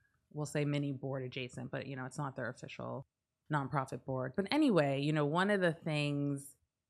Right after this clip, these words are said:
that I did in the last couple of years was to raise, we get, you know, they collect not only clothing, but hair supplies,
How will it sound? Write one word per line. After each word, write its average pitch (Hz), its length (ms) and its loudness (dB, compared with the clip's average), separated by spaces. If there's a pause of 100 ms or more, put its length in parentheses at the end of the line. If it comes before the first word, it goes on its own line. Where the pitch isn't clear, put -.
(380)
that 147 180 4
I 143 680 2 (220)
did 165 260 6
in 156 80 4
the 147 100 2
last 151 340 2
couple 160 280 -4
of 156 60 2
years 170 580 2
was 147 220 -2
to 156 100 -4
raise, 143 400 0
we 165 140 0
get, 185 360 0
you 170 140 0
know, 143 180 0
they 160 200 0
collect 156 440 0
not 180 200 0
only 165 160 0
clothing, 139 580 -4
but 123 140 -8
hair 147 260 -2
supplies, 127 1000 -6